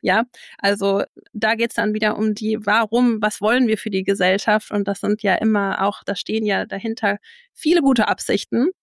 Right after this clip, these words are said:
hinter denen müssen wir nicht alle stehen. Aber nur das, äh, noch mal dazu gesagt. Und jetzt habe ich mir überlegt, wir könnten doch mal eine Pro-Liste sammeln, warum das ganz schlimm ist, dass Julia und ihr Freund politisch, äh, unterschiedlicher Meinung sind, warum das keine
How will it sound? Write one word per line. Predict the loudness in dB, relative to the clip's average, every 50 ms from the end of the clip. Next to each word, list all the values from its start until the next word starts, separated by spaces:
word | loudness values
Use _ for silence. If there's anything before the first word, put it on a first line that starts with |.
| _ _
hinter | -2 0 2 2
denen | 2 0 0 0 0
müssen | -2 -2 -2
wir | 0 0
nicht | 0 0 0 0
alle | 0 -2
stehen. | -2 -2 -4 -2 -2 0 0 0 0 -2 _ _ _ -20 -20 -20 -20 -18 -10
Aber | -4 -2 0 2 2 4 4 4 2 0 0
nur | 0 0 2 2
das, | 2 0 -2 -2 -6 -8 -6
äh, | -4 -2
noch | 0 0 0 0
mal | 2 2 2 2
dazu | 2 0 -2 -6 -6
gesagt. | -4 -4 0 0 0 0 0 -2 -4
Und | -2 -2
jetzt | 0 0 0 0
habe | -2 -2 -2
ich | -2
mir | 0 0 0
überlegt, | 0 0 0 0 0 -2 -2
wir | -4 -4
könnten | -2 -4 -4 -4 -2 -2 0
doch | 0 0 0 0
mal | 0 0 2 2 2 0 0 -4 _ _ _ _ _ _
eine | 0 0 0
Pro-Liste | -2 -4 -4 -2 0 2 4 4 4 2 0 -4 -8 -6
sammeln, | -2 0 0 0 0 0 0 2 2
warum | 2 2 2 2 2
das | 2 0 -2 -4 -8 -10 -4
ganz | 0 0 0 0 0 -2
schlimm | 0 2 2 4
ist, | 4 2 2 0 -2 -6 -18 _ _ _ _ _ _ _ _ -2
dass | -2 -2 -2 -2 -6 -12 -14 -18 _ -20 -20 -20 -8 _
Julia | 0 2 2 4 4 2 2 2 2
und | 0 0 0
ihr | 0 0 0 0
Freund | 0 -2 0 0 0 0 -2
politisch, | -2 -2 -2 -2 -2 -2 -4 -4 -4 -6
äh, | -8 -6 -6 -4
unterschiedlicher | -2 0 0 0 0 -2 -4 -4 -4 -2 -2 0
Meinung | 0 0 0 0 0 0 0
sind, | 0 0 0 0
warum | 0 0 2 2
das | 0 -2 -4
keine | -2 -2 0 2 2 0 0 -2